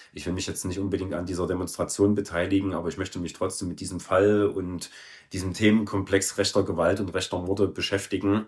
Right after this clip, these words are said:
Das war also sehr erfolgreich, wie ich finde. Und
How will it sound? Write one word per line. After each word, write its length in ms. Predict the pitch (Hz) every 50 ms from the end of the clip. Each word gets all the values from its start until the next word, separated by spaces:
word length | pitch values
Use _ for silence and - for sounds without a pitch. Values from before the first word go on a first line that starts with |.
| - _ _ _ _ _ _ _ - - -
Das 180 | - 87 90 -
war 120 | 90 82
also 180 | 80 98 95 92
sehr 160 | 82 92 95
erfolgreich, 680 | 87 87 - 95 104 - - - 117 117 113 - -
wie 140 | 107 101 -
ich 140 | 98 - -
finde. 420 | - 104 104 107 107 107 104 104 - - - - - - - - - - - - - - _ _
Und 600 | - 107 107 104 104 107 104 - - - - -